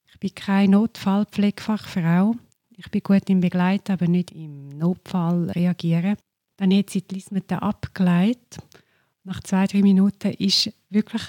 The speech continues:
das Wasser runtergelaufen an ihr. Sie ist hochrot <laughs> geworden. Und sie hat angefangen, mit Tüchli sich abwischen. Und nach ungefähr fünf Minuten hat sie gesagt, "Wissen Sie, ich gehöre zu dem Drittel, wo schwer betroffen ist von den Wechseljahren, von den Wallungen."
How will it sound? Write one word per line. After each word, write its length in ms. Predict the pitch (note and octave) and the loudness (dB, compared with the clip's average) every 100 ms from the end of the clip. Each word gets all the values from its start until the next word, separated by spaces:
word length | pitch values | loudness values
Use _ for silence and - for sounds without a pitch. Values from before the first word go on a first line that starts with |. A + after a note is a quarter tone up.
| - _ | -16 _
das 220 | - F3 | -8 -2
Wasser 520 | F3 G3 - - G3+ G3 - | 0 0 -4 -8 -6 -6 -4
runtergelaufen 720 | F#3 A3+ A3+ F#3+ G3 - G#3+ | -2 -2 -2 0 0 0 -4
an 60 | G#3 | -2
ihr. 340 | F#3 F#3 G#3+ | 0 0 -4
Sie 200 | - G3+ | -6 -8
ist 220 | F#3 - - _ - | -4 -6 -6 _ -2
hochrot 920 | A3 B3+ - G3+ G3 G#3 C#4+ - - | 0 0 0 2 4 2 -4 -10 -16
<laughs> 20 | |
geworden. 580 | F#3+ D3 G#3+ F#3+ - B3 _ _ _ _ _ _ | -8 -2 0 0 -6 -10 _ _ _ _ _ _
Und 180 | A#3 G#3+ | -4 -4
sie 140 | - G#3+ | 0 -2
hat 140 | - | 0
angefangen, 340 | G3+ G3 G#3+ | 0 2 4
mit 180 | G3 G3 | 4 4
Tüchli 360 | - A3+ A3+ A3+ | 2 2 2 -2
sich 260 | - G#3 | -2 -4
abwischen. 800 | - G#3 - G#3 A3 - - A#3+ B3 _ _ _ - | -2 -2 2 2 4 4 2 0 -4 _ _ _ -12
Und 120 | G#3+ | -8
nach 140 | G#3 | -2
ungefähr 280 | A3 - G#3 | -2 0 -2
fünf 300 | - A3 - | 0 0 2
Minuten 360 | A3 A3 - G#3 | 4 4 2 0
hat 120 | G#3 | -2
sie 100 | G#3+ | -6
gesagt, 460 | - G3+ G3 - - - - | -4 0 0 -2 -14 -16 0
"Wissen 300 | A3 - A3+ | 0 2 0
Sie, 260 | - A3 G3 | -2 -10 -4
ich 140 | G3+ | -6
gehöre 300 | - A3 G#3 | 0 0 2
zu 160 | - A3 | 2 2
dem 260 | G#3 G#3 | 4 4
Drittel, 480 | A3 G#3 G#3+ - G#3 | 2 0 -2 -2 0
wo 80 | G3 | 2
schwer 380 | F#3 - F3 F#3 | 2 2 0 2
betroffen 680 | A3 - F#3 F#3 - G#3+ G3+ | -2 -2 -2 -2 -2 -2 2
ist 240 | G3 - | 2 0
von 120 | - F#3 | -2 -2
den 140 | F3+ | 0
Wechseljahren, 840 | F3 F3 - - F3+ F3 F3 D#3 | 0 0 -4 -2 4 6 6 4
von 180 | D3 E3+ | 2 2
den 180 | F3 D#3+ | 2 4
Wallungen." 720 | D#3+ D#3 D3+ D3 - D3+ C#3 | 4 2 2 0 0 -2 -2